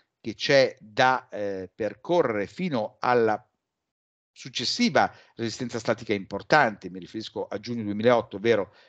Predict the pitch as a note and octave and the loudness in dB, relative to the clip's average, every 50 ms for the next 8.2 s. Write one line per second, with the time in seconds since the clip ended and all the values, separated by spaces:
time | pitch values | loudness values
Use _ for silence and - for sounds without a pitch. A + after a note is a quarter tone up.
0 | _ - - C#3+ D3 C#3 - C3+ - C#3+ D3+ D#3+ D#3+ D#3+ D#3 - F#3+ F#3+ - - | _ -2 2 2 2 4 2 -4 -2 -2 -2 2 2 0 0 0 -6 -6 -4 -2
1 | F#3 F3 E3 D#3+ C#3+ - F#3 F#3+ F#3+ - _ _ _ _ _ - - C3 B2+ B2+ | -2 -2 -4 -6 -8 -6 -4 -4 -4 -6 _ _ _ _ _ -6 -2 0 2 2
2 | C3 B2+ B2 - B2+ B2 C3+ E3+ D#3+ C#3 E3 E3 F3+ F3 D#3 - _ - A#2 G2+ | 2 2 2 0 -2 0 2 2 4 4 4 6 6 6 6 4 _ -8 -8 -8
3 | - - - C#3 B2+ A2+ A#2 A#2+ B2+ D#3 A3 B3+ G3+ D#3+ B2+ - - - G3+ B3+ | -6 -2 0 0 0 0 -2 -4 -6 -2 -2 0 0 0 0 -2 -2 -4 -2 0
4 | A#3 D3 A#2+ G2+ E2 E2 - _ _ _ _ _ _ _ _ - F#3 F#3 E3 C#3 | 0 0 0 0 -4 -4 -6 _ _ _ _ _ _ _ _ -4 -2 -2 -2 -2
5 | B2 A2+ G2 F#2+ F2 - _ _ _ _ _ _ - A2+ A#2+ A#2+ A#2+ - E3+ D#3 | -2 -2 -2 -2 -2 -4 _ _ _ _ _ _ 0 2 2 2 4 6 6 8
6 | C3 A2+ - - - _ - C#3+ D#3 E3 E3+ E3+ D#3 - C#3+ A#2+ B2+ C#3 C#3 C3+ | 6 6 2 -4 -12 _ 2 4 4 4 2 0 -4 -6 -8 -2 0 2 2 4
7 | B2+ B2 - - D3 D#3 B2+ - F#3 D#3+ C#3+ C3 C3 B2+ A#2+ A#2+ - - D3+ C3+ | 2 0 0 -2 -6 -6 0 -2 -2 0 0 -2 0 0 0 0 0 2 2 2
8 | B2+ A2+ G2+ | 2 2 -2